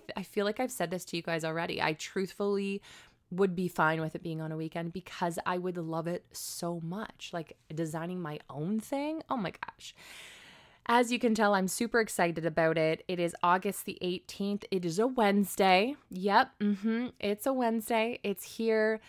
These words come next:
in Scarborough area at the, um,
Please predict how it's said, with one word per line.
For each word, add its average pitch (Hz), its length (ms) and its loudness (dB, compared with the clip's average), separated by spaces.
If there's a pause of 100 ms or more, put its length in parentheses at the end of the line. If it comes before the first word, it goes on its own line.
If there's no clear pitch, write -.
(240)
in 202 180 0
Scarborough 202 720 2
area 196 600 0
at 175 320 -2
the, 190 600 -4
um, 170 420 0